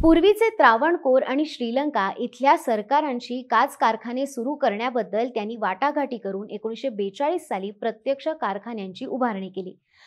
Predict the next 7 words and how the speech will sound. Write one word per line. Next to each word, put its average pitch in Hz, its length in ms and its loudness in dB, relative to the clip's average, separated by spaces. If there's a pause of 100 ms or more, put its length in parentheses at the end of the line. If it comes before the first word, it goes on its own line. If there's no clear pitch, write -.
(140)
दुसऱ्या 277 300 4
महायुद्धात 240 720 2
ओगलेवाडीतून 226 840 -4
टाटा 233 340 -2
कंपनीला 202 600 -8
मोठ्या 202 400 -8
प्रमाणात 202 460 -6